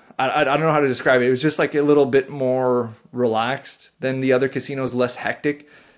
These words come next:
And it just seemed like it was more, I don't know, it was just felt like a home, like a, like, like a good spot if you wanna just hang out and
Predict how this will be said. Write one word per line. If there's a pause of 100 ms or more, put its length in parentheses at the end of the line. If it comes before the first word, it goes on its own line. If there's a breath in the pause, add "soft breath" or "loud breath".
(100 soft breath)
And
it
just
seemed
like
it
was
more, (220)
I
don't
know,
it
was (180)
just
felt
like
a
home, (100)
like
a,
like,
like
a
good
spot
if
you
wanna
just
hang
out
and